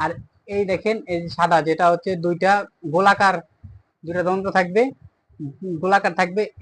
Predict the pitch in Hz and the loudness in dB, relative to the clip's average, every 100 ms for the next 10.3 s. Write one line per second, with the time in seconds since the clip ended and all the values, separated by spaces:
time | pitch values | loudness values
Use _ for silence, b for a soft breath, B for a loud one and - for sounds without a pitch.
0 | 202 208 190 190 208 233 240 180 170 170 | -2 0 -2 2 4 4 2 -6 -6 -6
1 | 170 170 127 117 _ _ _ _ - 170 | -4 -4 -4 -8 _ _ _ _ -10 -6
2 | 175 202 190 196 202 190 196 202 196 202 | -2 -2 0 -2 -2 -2 -2 0 0 -2
3 | - 202 202 196 202 202 214 196 - 190 | 0 0 0 0 0 -2 -2 -2 -2 -4
4 | 185 233 269 - _ _ _ _ - 208 | 0 0 0 -4 _ _ _ _ -10 -6
5 | 220 180 175 156 147 160 180 185 185 190 | 0 0 0 0 -2 0 -2 -2 -2 -4
6 | - 208 190 190 180 180 175 220 233 - | -4 -2 0 2 4 6 4 0 -4 -6
7 | _ - 170 165 165 202 226 - - - | _ -8 -4 -4 -4 -6 -8 -16 -20 -20
8 | - _ _ _ _ _ _ _ _ - | -20 _ _ _ _ _ _ _ _ -10
9 | 170 185 185 196 180 208 220 208 _ _ | -6 -6 -2 0 0 -2 -6 -8 _ _
10 | _ _ - | _ _ -12